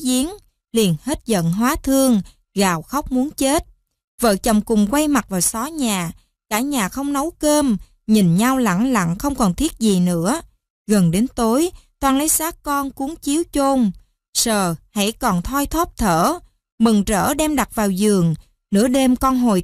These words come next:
tỉnh, vợ chồng mới hơi yên tâm. Song thần khí nó vẫn ngẩn ngơ, mắt liêm diêm chỉ muốn ngủ. Thành nhìn thấy lồng dế rỗng không thì lại im hơi lặng tiếng, không nghĩ tới con nữa.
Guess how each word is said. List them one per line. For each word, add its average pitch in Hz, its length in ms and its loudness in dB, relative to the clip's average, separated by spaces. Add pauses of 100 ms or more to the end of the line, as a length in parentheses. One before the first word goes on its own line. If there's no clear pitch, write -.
tỉnh, 220 420 -2
vợ 185 140 2
chồng 196 300 0
mới 254 140 2
hơi 311 240 0
yên 269 240 0
tâm. 269 400 -2 (440)
Song 240 320 0
thần 220 240 0
khí 262 200 -4
nó 359 120 -2
vẫn 240 280 0
ngẩn 254 280 2
ngơ, 302 360 2 (300)
mắt 285 240 0
liêm 254 280 4
diêm 254 280 2
chỉ 196 180 0
muốn 269 300 2
ngủ. 220 380 0 (1080)
Thành 214 220 2
nhìn 190 180 2
thấy 254 200 -2
lồng 202 300 0
dế 247 200 0
rỗng 220 280 -2
không 285 380 0 (260)
thì 233 100 0
lại 175 160 0
im 277 300 -2
hơi 294 220 0
lặng 185 300 0
tiếng, 254 280 -4
không 277 220 -2
nghĩ 208 140 2
tới - 140 -4
con 269 360 0
nữa. 202 340 0